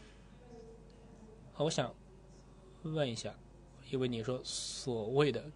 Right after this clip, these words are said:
公民社会，那你是不是可以界定一下您觉得的公民社会的这个定义？呃，关键就是看他们的钱从哪儿来吧，我觉得。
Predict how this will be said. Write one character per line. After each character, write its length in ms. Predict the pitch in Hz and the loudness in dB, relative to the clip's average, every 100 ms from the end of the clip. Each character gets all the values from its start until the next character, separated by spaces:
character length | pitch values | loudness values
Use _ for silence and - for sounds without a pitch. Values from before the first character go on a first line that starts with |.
| - - - - - | -14 -18 -18 -16 2
公 200 | 143 139 | 4 4
民 200 | 120 117 | 4 2
社 220 | - 110 | 2 2
会， 180 | - 113 | 2 0
那 140 | 131 | 2
你 100 | 131 | 2
是 100 | 147 | 2
不 80 | 135 | 2
是 160 | - 139 | 0 -2
可 180 | - | 4
以 160 | 127 123 | 4 4
界 260 | - 208 131 | 8 8 8
定 160 | 160 | 6
一 140 | 131 117 | 4 4
下 200 | 127 117 - - | 4 2 -2 -2
您 260 | 107 117 208 | 4 6 8
觉 200 | 131 110 | 6 6
得 140 | 113 | 4
的 100 | 107 | 2
公 220 | 107 127 | 4 4
民 180 | 127 120 | 6 4
社 220 | 120 135 | 4 4
会 220 | 117 120 107 | 4 4 4
的 180 | 101 - - - - - - - - - | 2 -2 -12 -16 -16 -14 -14 -12 -10 -10
这 280 | - - 127 | -2 4 6
个 100 | 113 | 6
定 180 | 113 120 | 6 4
义？ 220 | 120 113 - - - - - - - - - - | 4 0 -4 -12 -10 -10 -10 -12 -12 -14 -12 -2
呃， 160 | 147 - | -2 4
关 200 | 240 277 | 4 6
键 160 | 311 | 8
就 120 | 202 | 10
是 60 | 185 | 10
看 180 | 185 190 | 10 8
他 80 | 202 | 10
们 60 | |
的 60 | 214 | 8
钱 240 | 214 156 | 8 8
从 120 | 208 220 | 8 8
哪 80 | 127 | 8
儿 200 | 107 107 | 6 4
来 200 | 104 107 | 4 6
吧， 140 | 147 | 8
我 120 | 131 | 8
觉 220 | 110 110 104 | 6 4 2
得。 320 | 104 104 | 2 0